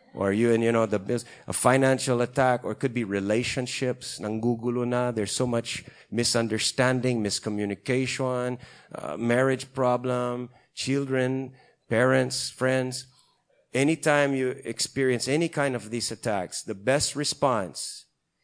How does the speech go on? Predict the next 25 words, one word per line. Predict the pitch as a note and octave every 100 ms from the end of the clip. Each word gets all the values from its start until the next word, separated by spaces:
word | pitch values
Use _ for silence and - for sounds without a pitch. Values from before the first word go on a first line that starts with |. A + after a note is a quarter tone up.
| _
is | F#2 F2
you | G#2
push | G#2+ F2 -
forward. | - B2+ C3+ A#2+ F#2 C#2+ C2 - _ _ _ _ _
"Yeah, | G3+ F#3+
but | D#3+
I | E3
failed." | D#3+ F#3 E3 A2
Fail | - D3+ C#3
forward. | - D3+ D#3+ D#3 B2+ G2+ D#2+ D2 _ _ _ - -
Push | - C#3+ -
forward. | - E3 F3 D#3+ B2+ D#2 D2 - _ _ _ _ _ _ _
Don't | C#3 F3+
back | F#3+ G#3+
away | E3 C#3 C#3+ F3 F#3
from | - B2+ A#2 A2+ G#2+ - _
what | C3+ B2+ B2
you |
know | A#2+ A2+ G2+
is | -
right. | G#2 G2+ A2 - -
Don't | D#3 E3+ -
back | B2+ C#3 -
away | B2+ C3+ D#3+ F#3
from | F#3 C3 B2 A#2